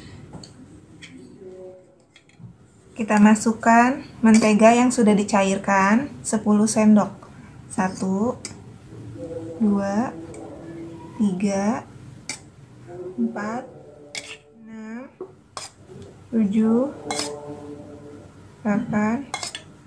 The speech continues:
sembilan, sepuluh. Ini sudah tercampur rata menteganya.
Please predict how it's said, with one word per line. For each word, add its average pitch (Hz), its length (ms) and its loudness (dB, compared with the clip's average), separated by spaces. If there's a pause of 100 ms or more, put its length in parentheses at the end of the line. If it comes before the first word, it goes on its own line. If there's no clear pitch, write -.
(180)
sembilan, 208 720 -2 (800)
sepuluh. 196 400 -20 (3500)
Ini 220 320 6
sudah 208 320 2
tercampur 208 640 2
rata 196 720 0 (640)
menteganya. 196 1120 0